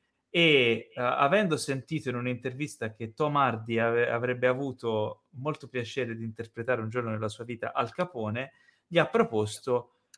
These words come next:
eh, la sua sceneggiatura, di far parte del suo film, di essere il protagonista del suo film, all'epoca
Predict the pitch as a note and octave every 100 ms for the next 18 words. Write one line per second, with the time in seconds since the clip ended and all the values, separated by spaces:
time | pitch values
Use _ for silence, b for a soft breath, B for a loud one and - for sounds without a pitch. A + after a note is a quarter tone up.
0 | - B2+ A2+ A2+ D3 D#3 C3 - B2+ B2+
1 | F3+ C#3 A2+ A2 B2+ - C3+ A2 A2+ A2+
2 | F3 - B2 A#2 C3 A2+ - B2 A2+ -
3 | A2+ A2 A2 B2+ C#3+ D#3+ A#2+ A2 B2+ -
4 | B3+ - B2+ B2+ D3 D3+ B2 C3+ C#3+ B2
5 | - A2 -